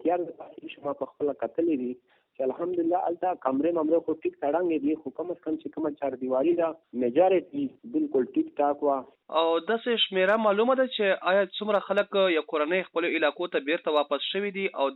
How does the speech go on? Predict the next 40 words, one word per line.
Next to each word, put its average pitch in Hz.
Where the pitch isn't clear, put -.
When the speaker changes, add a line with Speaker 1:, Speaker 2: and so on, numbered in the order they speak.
Speaker 2:
دا 175
وخت 175
په 135
څومره 190
شمیره 147
باندې 160
خلک 160
د 127
جنوبي 139
وزیرستان 147
کډوالۍ 127
ژوند 127
تیروي؟ 113
Speaker 1:
دې 175
کښې 180
دا 165
شته 170
چې 156
تر 156
اوسه 160
پورې 156
ستایس 156
هزار 143
نه 139
د 117
پاسه 156
خاندانونه 120
تر 110
اوسه 127
پورې 120
واپس 104
شوي 165
دي 170
او 117
تقریبا 120
په 165
دې 156
کښې 156
چې -
دا 131